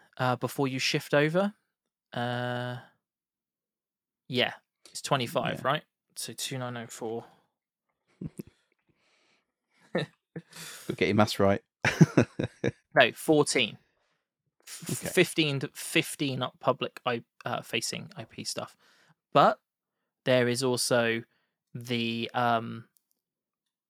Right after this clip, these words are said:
Speaker 1: the extra, uh, protection that you get. So, um, let's talk about those in a bit more detail. Uh, you'll get your credit back for scaled out resources. So data processing,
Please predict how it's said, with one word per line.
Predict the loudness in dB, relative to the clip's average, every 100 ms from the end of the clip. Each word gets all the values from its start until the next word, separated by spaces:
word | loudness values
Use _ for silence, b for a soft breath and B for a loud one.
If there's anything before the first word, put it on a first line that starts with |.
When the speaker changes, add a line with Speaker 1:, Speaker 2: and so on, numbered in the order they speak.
| _ -4
Speaker 1:
the | -2 0 0
extra, | -2 -4 -2 -2 -2 -4 _ -4
uh, | -4
protection | -4 -8 -4 -4 -4 -6 -6
that | -6
you | -4
get. | 4 4 4 _ _ _
So, | -8 2 4 4 0 _ _ _ _ _ _ _ _ _ _ -8 -2
um, | 2 2 0 -4 -10 -4
let's | -2 0
talk | 0 0
about | 4 4 4
those | 2 0 0 -4 -6
in | -6
a | -4
bit | -4
more | -4 -4
detail. | -4 -2 4 4 4 -4 b b b b 0
Uh, | 2 2 0
you'll | -2 0
get | 0
your | -2
credit | 2 4 4 2
back | 0 0
for | -4 -4
scaled | 0 0 2
out | 0 -2
resources. | -8 -8 -8 -8 -6
So | -4 -4
data | 2 2 2 0
processing, | 0 0 0 0 0 -2